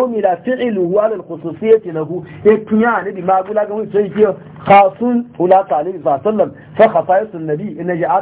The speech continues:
ta nabi na ma ala hada al asl ko a tuta kiyan asalin nan. Al Qur'ani da sunna e fidojiya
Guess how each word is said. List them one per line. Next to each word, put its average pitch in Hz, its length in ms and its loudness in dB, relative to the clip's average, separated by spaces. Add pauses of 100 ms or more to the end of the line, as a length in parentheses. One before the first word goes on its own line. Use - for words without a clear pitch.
ta 156 140 -2
nabi 170 220 -4
na 170 140 -4 (260)
ma 160 200 4 (760)
ala 180 400 4
hada 185 260 -2
al 175 180 -2
asl 202 220 -10
ko 202 220 0 (460)
a 175 120 6
tuta 196 380 -2
kiyan 202 360 0 (380)
asalin 156 480 0
nan. 151 120 -6 (1160)
Al 190 360 2
Qur'ani 196 680 -2 (2500)
da 180 240 4 (120)
sunna 220 540 -2 (840)
e 185 180 4 (100)
fidojiya 180 720 0